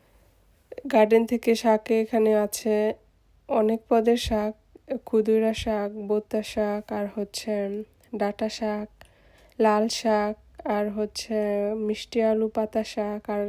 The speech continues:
হচ্ছে নরমাল আলুর পাতার শাক। তো আমার গার্ডেনে যত শাক আছে, আমি সবই হচ্ছে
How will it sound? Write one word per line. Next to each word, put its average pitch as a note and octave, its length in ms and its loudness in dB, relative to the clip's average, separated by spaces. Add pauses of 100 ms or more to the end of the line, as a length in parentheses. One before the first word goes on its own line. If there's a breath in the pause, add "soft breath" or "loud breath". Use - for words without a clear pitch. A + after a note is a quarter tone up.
(140)
হচ্ছে G3+ 360 -8
নরমাল G3+ 500 4
আলুর G3+ 380 0
পাতার G#3 380 -6
শাক। G3+ 340 -8 (640 soft breath)
তো - 60 0
আমার A#3 220 8
গার্ডেনে A3 420 6
যত A3 260 4
শাক A#3+ 300 0
আছে, A3+ 280 0
আমি G#3+ 180 2
সবই G#3+ 560 2
হচ্ছে A3 360 -4